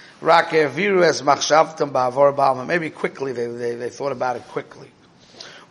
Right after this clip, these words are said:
Ulai miskabim ktsas v'sulai midi. Every once in a while, maybe they get like a chizik, a shovevim chizik, and they upset. They, they, they, but that's nothing. Yechidim!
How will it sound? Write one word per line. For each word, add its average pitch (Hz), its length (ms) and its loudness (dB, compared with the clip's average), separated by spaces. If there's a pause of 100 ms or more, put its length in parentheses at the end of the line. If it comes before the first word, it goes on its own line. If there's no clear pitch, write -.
Ulai 285 680 6
miskabim 190 680 2
ktsas - 580 0
v'sulai 151 460 -4
midi. 147 260 -6
Every 170 140 -4
once 165 260 -2
in 151 60 -2
a 147 40 -4
while, 156 180 6
maybe 147 200 -2
they 139 100 -6
get 151 120 -2
like 135 140 -4
a 127 60 -8
chizik, 147 400 -4 (340)
a 123 60 -10
shovevim 147 600 2
chizik, 131 400 -6
and 120 120 -8
they 120 140 -6
upset. 117 460 -12 (360)
They, 127 100 -12
they, 123 220 -8
they, 123 160 -8
but 123 280 -6
that's 131 280 -6
nothing. - 340 -14 (720)
Yechidim! 254 1120 2